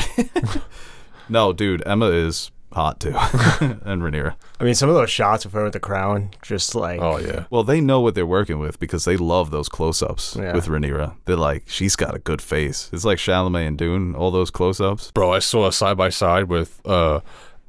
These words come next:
Speaker 3: Alicent, young, young Alicent and young, uh, Rhaenyra, and,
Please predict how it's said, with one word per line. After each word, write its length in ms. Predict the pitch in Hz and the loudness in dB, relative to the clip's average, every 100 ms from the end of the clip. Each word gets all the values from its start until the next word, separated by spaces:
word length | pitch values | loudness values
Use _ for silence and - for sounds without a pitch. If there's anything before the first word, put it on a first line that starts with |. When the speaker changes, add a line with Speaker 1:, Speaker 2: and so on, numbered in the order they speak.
| - - - - | -20 -14 -8 2
Speaker 3:
Alicent, 540 | 98 104 - 110 104 | 2 4 2 2 2
young, 300 | 101 104 110 113 | 2 4 2 2
young 180 | 104 101 | 2 4
Alicent 420 | 95 98 120 98 | 4 2 0 0
and 100 | 87 | 2
young, 400 | 90 90 90 90 - - - | 4 4 2 0 -6 -14 -2
uh, 200 | 95 85 | 2 2
Rhaenyra, 560 | 85 85 87 98 104 - | 2 4 4 2 0 -4
and, 400 | - 80 82 90 | -4 -2 -2 -4